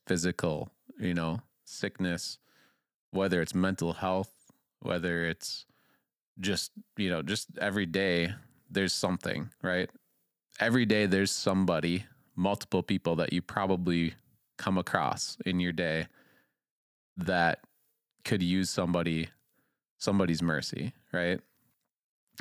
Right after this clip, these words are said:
And I think it's just very, very important for those people that really have that strong gift that they are able to,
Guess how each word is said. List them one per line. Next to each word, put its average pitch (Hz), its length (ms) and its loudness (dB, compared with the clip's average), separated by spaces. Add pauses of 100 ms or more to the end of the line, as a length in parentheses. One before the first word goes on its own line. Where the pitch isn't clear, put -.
(140)
And 87 440 0
I 95 120 0
think 101 280 -2
it's 90 220 -4
just - 280 -4
very, 87 540 0 (380)
very 98 580 0 (180)
important 85 580 0
for 90 120 -4
those 87 180 0
people 90 280 -4
that 78 300 -4
really 87 300 -2
have 85 220 -4
that 82 160 -4
strong 82 400 -6
gift 92 340 -4 (640)
that - 180 -2
they 95 160 4
are 120 220 4
able 87 280 6
to, 85 380 0